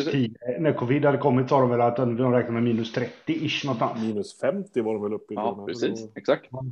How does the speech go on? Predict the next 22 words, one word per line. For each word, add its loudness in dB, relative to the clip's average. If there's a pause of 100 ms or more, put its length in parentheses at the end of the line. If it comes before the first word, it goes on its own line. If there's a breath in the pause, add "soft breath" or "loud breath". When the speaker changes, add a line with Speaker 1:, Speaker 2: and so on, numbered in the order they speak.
(300)
Speaker 2:
Precis. -4
Speaker 1:
Och 2
så, -2
och -2
så 0
landar 4
de 0
på -4
minus 0
tio. 2 (1040)
Speaker 2:
Precis. 0
Man 4
landar 4
på 0
budget. 2 (100)
Det 0
är 4
ju 2
helt 2
Speaker 1:
Ja. -2 (220)
Speaker 2:
sjukt -2
bra. 0